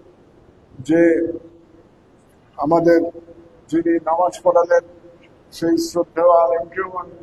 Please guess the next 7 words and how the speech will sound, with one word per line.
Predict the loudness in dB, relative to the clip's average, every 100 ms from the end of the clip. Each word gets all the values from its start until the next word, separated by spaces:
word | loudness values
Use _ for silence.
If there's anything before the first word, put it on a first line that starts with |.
| -20
রিকোয়েস্ট | -14 -10 -10 -10
করব | -20 -20 -20 -20 -20 _ _ _ _ -4
যাতে | -4 -2 -4
আমার | -2 -2 -2
মায়ের | -2 -2 -6
জন্য | -18 -20 -20 -20 -20 _ _ _ _ -4
দোয়া | 0 2